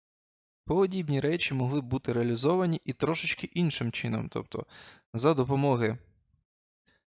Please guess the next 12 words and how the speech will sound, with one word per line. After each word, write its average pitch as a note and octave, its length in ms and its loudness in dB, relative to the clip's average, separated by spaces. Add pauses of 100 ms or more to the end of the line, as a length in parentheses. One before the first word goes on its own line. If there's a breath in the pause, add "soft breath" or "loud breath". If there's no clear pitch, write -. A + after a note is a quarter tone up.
(360)
операторів C3+ 640 4
логічний B2 460 2
or, E3 320 2
логічний A2+ 460 0
and, F#3+ 360 0
ми B2+ 80 0
можемо B2+ 460 2
не B2+ 160 2
писати C3 440 2
ось A2 220 2
цей A2+ 180 2
отут A2 300 -4